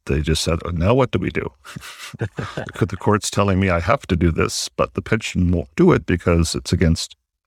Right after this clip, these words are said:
So again, you can end up at all kinds of idiosyncratic little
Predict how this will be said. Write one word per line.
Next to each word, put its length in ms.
So 280
again, 400
you 140
can 260
end 240
up 180
at 80
all 260
kinds 400
of 140
idiosyncratic 840
little 280